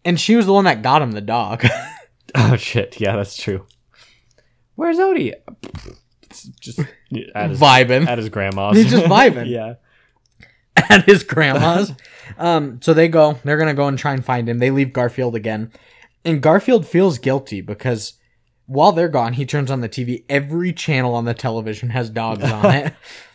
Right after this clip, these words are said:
Speaker 1: And he's, like, still watching the T V, and I guess John's back, and he sees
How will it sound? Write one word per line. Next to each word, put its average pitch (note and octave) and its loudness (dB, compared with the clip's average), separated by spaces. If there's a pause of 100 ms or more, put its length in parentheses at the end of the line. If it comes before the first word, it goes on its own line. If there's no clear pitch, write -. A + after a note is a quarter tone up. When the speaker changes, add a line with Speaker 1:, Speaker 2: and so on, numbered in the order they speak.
(340)
Speaker 1:
And C#3 2
he's, D3+ -2
like, D#3+ 2
still F3+ 0
watching D#3+ -4
the C3 -6
T C3+ -4
V, C3 -4 (340)
and A#2+ -2
I B2+ -4
guess B2+ -2
John's A#2 -6
back, A2+ -8
and D3 -2
he D#3 0
sees F#3+ -2